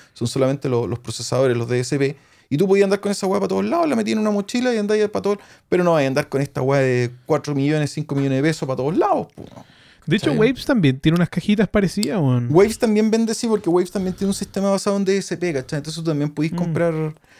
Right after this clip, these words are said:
Speaker 1: los, los plugins en D S P, ¿cachai? Eh, Mac D S P, por ejemplo, sacó también una wea nueva. Yo creo que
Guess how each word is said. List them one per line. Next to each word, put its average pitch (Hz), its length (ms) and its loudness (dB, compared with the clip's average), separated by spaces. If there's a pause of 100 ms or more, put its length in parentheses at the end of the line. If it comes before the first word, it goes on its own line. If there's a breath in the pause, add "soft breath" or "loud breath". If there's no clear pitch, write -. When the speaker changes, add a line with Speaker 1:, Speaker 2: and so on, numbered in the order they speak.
(160 soft breath)
Speaker 1:
los, 143 220 -2
los 143 140 -2
plugins 165 340 0
en 151 100 -2
D 147 120 0
S 156 200 -4
P, 151 560 0
¿cachai? 156 380 -2 (320 loud breath)
Eh, 123 100 0
Mac 175 220 2
D 202 180 -4
S 196 240 -2
P, 190 160 -2
por 156 100 0
ejemplo, 151 300 -4
sacó 139 260 -2
también 143 360 0
una 165 160 0
wea 160 240 0
nueva. 165 420 0
Yo 170 160 -4
creo 220 140 -4
que 202 180 -2